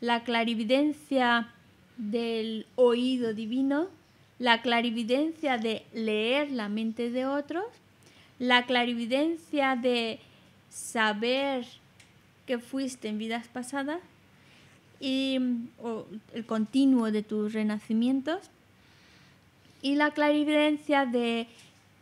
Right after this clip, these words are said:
de, de, de ra-, llevar a cabo poderes mágicos. Y la sexta clarividencia, que es la clarividencia donde es la no contaminada, donde extingues por completo toda contaminación.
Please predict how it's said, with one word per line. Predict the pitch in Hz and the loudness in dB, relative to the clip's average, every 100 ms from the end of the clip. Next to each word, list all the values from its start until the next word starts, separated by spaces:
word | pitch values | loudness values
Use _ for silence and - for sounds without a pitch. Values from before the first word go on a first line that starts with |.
| - | -20
de, | - 226 233 226 202 | -8 -4 -2 -4 -4
de, | 226 220 - - | -4 -4 -6 -8
de | 226 233 214 | -2 -2 0
ra-, | 226 220 | -2 -2
llevar | 202 220 247 302 | -2 0 2 2
a | 294 | 0
cabo | 254 226 208 196 | 0 -2 -2 -4
poderes | 208 196 196 190 196 | -4 -4 -2 -4 -8
mágicos. | 202 190 - 196 - - - - - - | -8 -8 -10 -14 -12 -14 -16 -20 -20 -12
Y | - 302 | -2 2
la | 311 | 2
sexta | 294 330 330 - 320 | 2 -2 -2 -6 -2
clarividencia, | 269 254 254 269 339 339 - 214 202 | 0 0 0 0 0 -2 -4 -4 -4
que | 240 | -2
es | |
la | 262 | -2
clarividencia | 262 262 240 226 254 277 302 | 0 0 0 -2 -2 -2 -2
donde | 247 233 226 226 214 - - _ _ _ - - - | -2 -2 -2 -2 -6 -14 -20 _ _ _ -20 -20 -14
es | 233 - - | -14 -12 -4
la | 247 233 | 0 2
no | 240 247 294 311 | 4 4 4 4
contaminada, | 302 262 233 220 208 202 208 208 | 2 0 2 -2 -2 -2 -4 -4
donde | 220 220 | -2 -2
extingues | 220 - - 302 320 311 247 240 | -2 -6 -6 -2 0 0 -2 -2
por | 226 214 | -6 -4
completo | 220 214 254 269 240 | -6 -4 -4 -4 -8
toda | 220 226 226 226 | -6 -6 -4 -8
contaminación. | - 226 214 208 202 190 - - | -6 -6 -4 -6 -6 -8 -12 -16